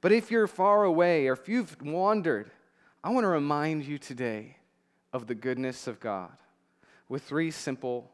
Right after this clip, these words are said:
passages from the Bible. Romans three says this, "Why did Jesus have to die?" Thanks for asking us that, Sophia. "Why? For all have sinned and fall short of the glory of God."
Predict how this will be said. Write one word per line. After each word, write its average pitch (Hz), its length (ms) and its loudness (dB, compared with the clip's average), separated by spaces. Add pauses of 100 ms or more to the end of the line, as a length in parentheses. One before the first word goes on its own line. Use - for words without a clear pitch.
(120)
passages 107 680 -8
from 104 200 -14
the 101 80 -10
Bible. 98 420 -8 (1040)
Romans 143 460 -2
three 107 480 -8
says 110 340 -8
this, - 540 -6 (500)
"Why 156 240 2
did 180 140 0
Jesus 160 380 -8
have 160 220 -2
to 151 100 -8
die?" 156 480 -2 (520)
Thanks 139 160 -10
for 117 120 -4
asking 110 320 -4
us 104 180 -12
that, 110 300 -6
Sophia. 123 640 -10 (840)
"Why? 151 300 2
For 156 200 0
all 170 200 4
have 170 160 -2
sinned 147 400 -4
and 110 140 -6
fall 120 200 -6
short 131 580 -6 (600)
of 113 140 -10
the 117 60 -10
glory 110 320 -6
of 92 80 -10
God." 85 380 -6